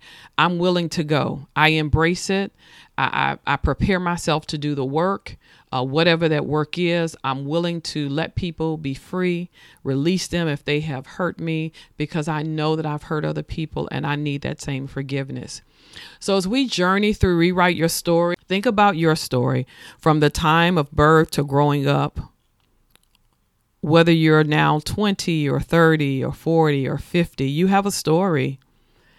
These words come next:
And as we process through these places of pain and talk about different topics, I am here with you. I am here journeying with you. I am here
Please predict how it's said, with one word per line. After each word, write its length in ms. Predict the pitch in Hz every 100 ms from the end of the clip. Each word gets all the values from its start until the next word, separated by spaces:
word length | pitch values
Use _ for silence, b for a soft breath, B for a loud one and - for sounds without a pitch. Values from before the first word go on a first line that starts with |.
| b b b b b
And 140 | 165
as 180 | 170 170
we 400 | 170 185 202 220
process 720 | 220 - - 175 190 - 180
through 240 | - 170 170
these 220 | 160 151
places 500 | - 165 170 - 165
of 160 | 147 -
pain 460 | 165 156 165 165
and 160 | 151 147
talk 260 | - 165
about 320 | 170 165 160 147
different 380 | 160 - 151
topics, 720 | - 160 156 156 160 160 175 - B B B B
I 200 | 135 156
am 240 | 180 175 175
here 440 | 156 175 156 147 -
with 320 | 143 147 -
you. 400 | 131 127 127 131 -
I 200 | 139 143 -
am 240 | 147 139
here 540 | 139 - 151 147 139 139 b b b
journeying 640 | 131 151 151 160 151 147 135
with 240 | 139 -
you. 280 | 131 127 127
I 160 | - 139
am 220 | 139 143
here 500 | 147 - 143 139 143